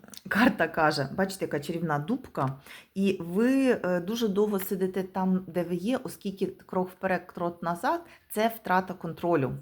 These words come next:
І через це у вас іде блокада, коли людина собі гніздо звела і там намагається в тому гнізді рухатися, но ви не можете жити в два на два, такій,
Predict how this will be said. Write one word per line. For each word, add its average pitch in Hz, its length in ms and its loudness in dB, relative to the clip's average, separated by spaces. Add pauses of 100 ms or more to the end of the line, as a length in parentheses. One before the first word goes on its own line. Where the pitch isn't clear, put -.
(400)
І - 60 -12
через 208 300 0
це 285 200 4
у 208 180 0
вас 220 320 0
іде 196 400 0
блокада, 196 600 0
коли 175 260 -2
людина 190 400 2
собі 180 260 -4
гніздо 180 480 2
звела 180 640 0 (360)
і 180 80 -8
там 190 280 6
намагається 175 880 4
в 156 140 -6
тому 185 220 2
гнізді 180 420 2
рухатися, 147 680 0
но 165 520 0
ви 208 640 2 (1080)
не 196 320 8
можете 214 360 4
жити 175 280 -2
в 151 340 -8
два 175 220 4
на 175 100 2
два, 160 400 2 (440)
такій, 151 720 -6